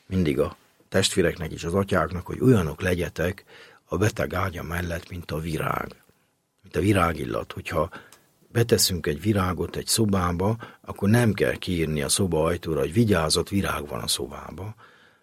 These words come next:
mert akkor az illata, az bizonyítja, hogy ott vagyunk. A szeretetünk, a barátságunk illata megmarad. Az illat emlékeztet a, a pillanatra, amikor elfogadtak bennünket, amikor jók voltak hozzánk.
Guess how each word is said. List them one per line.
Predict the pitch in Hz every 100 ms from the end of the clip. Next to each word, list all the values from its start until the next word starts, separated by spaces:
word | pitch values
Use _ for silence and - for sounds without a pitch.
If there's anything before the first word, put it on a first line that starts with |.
| _
mert | 92 90 -
akkor | 95 101 92 - _ _ _ _
az | 92 104
illata, | 123 87 65 - 78 82 _ _ _ _ _ _ _ _ _
az | - 80
bizonyítja, | 113 87 67 71 - -
hogy | 71
ott | -
vagyunk. | - 69 71 82 82 _ _ - - -
A |
szeretetünk, | - 123 120 117 101 101 95
a | 82
barátságunk | 104 104 95 - 85 82 82
illata | 98 90 87 -
megmarad. | 80 78 76 67 58 62 - - _ - - _ -
Az | 98
illat | 107 87 -
emlékeztet | 113 110 92 87 71 - - - -
a, | - - - _ _ _ -
a | 101
pillanatra, | - 95 87 78 73 - 73 85 - -
amikor | 90 85 - -
elfogadtak | 113 104 - 82 - - 82 80
bennünket, | 82 76 69 80 - -
amikor | 80 87 - 85 85 - - _
jók | 95 101 98 78
voltak | 71 69 - -
hozzánk. | 71 - - - 73 90